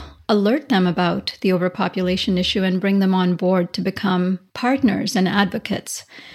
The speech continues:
for this movement. Some of the other things I've been thinking about, especially being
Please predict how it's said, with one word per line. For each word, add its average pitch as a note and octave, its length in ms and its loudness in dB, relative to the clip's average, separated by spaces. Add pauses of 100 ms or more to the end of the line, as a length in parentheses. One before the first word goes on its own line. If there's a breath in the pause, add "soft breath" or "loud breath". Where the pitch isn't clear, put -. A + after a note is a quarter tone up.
(480 loud breath)
for F3+ 600 2
this - 260 -2
movement. G3+ 640 -2 (880 loud breath)
Some C#4+ 200 6
of D#4 100 4
the C4 100 6
other A#3 180 4
things G3+ 320 -2
I've F#3 120 0
been F#3 320 0 (100)
thinking A#3+ 340 4
about, G#3+ 580 2 (200 loud breath)
especially G#3 640 0
being F#3 640 2